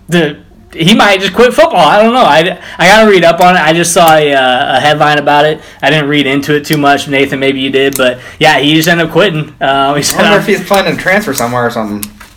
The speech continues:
Speaker 1: Uh, yeah, if he
Speaker 2: Interesting.
Speaker 1: does, though, if he'd have to go to West Coast and a school that has tri-, has tries instead of semesters because he would have to sit out, uh, two years.
Speaker 2: I mean, he could transfer to, like, a juco or something.
Speaker 1: Oh, he didn't play a snap.
Speaker 2: Oh.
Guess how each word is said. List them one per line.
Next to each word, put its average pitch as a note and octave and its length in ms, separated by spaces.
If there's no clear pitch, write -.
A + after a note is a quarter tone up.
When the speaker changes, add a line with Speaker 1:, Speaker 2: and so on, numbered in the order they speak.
Speaker 1:
Uh, B2+ 60
yeah, C3 320
if C3 80
he C3 60
Speaker 2:
Interesting. B2+ 60
Speaker 1:
does, E3 260
though, D3+ 180
if D#3 400
he'd C#3+ 240
have D3+ 160
to D#3+ 60
go D3+ 120
to C#3+ 60
West C#3 240
Coast F#3 420
and D3 160
a C#3+ 40
school D#3+ 180
that D3 100
has D3 200
tri-, D#3 280
has C#3+ 260
tries D3+ 340
instead C3+ 300
of C3 160
semesters B2+ 480
because B2 520
he C3+ 140
would D3 100
have C#3+ 100
to C#3 60
sit C#3+ 180
out, C3 340
uh, A#2 220
two C#3+ 200
years. C3 320
Speaker 2:
I C3+ 140
mean, C3+ 240
he D3+ 140
could B2 160
transfer A#2+ 340
to, A2 140
like, G2+ 160
a G2 40
juco G2+ 360
or F#2+ 120
something. G2 600
Speaker 1:
Oh, B2+ 160
he C#3+ 60
didn't E3+ 200
play D#3+ 160
a B2 60
snap. C3+ 440
Speaker 2:
Oh. G#2 540